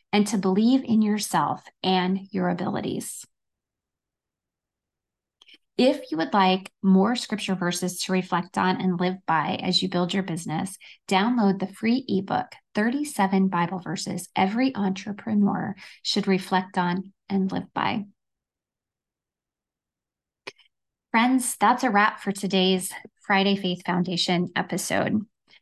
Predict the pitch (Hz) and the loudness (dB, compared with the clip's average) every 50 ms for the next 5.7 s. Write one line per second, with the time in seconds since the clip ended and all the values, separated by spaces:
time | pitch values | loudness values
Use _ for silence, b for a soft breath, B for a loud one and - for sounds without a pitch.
0 | b - 247 277 269 - 196 170 151 - - - 240 233 226 220 254 294 302 415 | b 0 0 2 2 2 0 0 0 -2 -4 -4 -4 -2 0 2 2 2 2 -2
1 | 403 - 214 202 202 202 202 202 - - - 214 196 190 185 185 185 - 208 208 | -2 0 2 4 4 4 2 0 -4 -4 0 2 4 4 4 2 2 0 0 2
2 | 226 202 - 185 180 196 190 196 - - 190 185 175 175 170 170 165 - - - | 2 0 0 0 -2 -2 -2 -2 0 2 2 2 2 2 0 -2 -2 -4 -4 -2
3 | 185 175 165 165 - - 185 185 196 208 202 185 156 160 165 160 160 - - - | 0 0 0 0 -2 0 0 2 2 2 2 0 -2 -2 -2 -2 -4 -4 -2 0
4 | 160 175 175 175 175 175 175 - - - 180 175 175 175 170 165 165 165 180 196 | 2 2 4 4 2 2 0 -2 -2 -2 0 2 2 2 2 2 2 2 2 2
5 | 190 - 156 165 185 208 202 - 269 262 269 294 294 | 0 0 0 0 0 0 2 2 4 4 4 4 0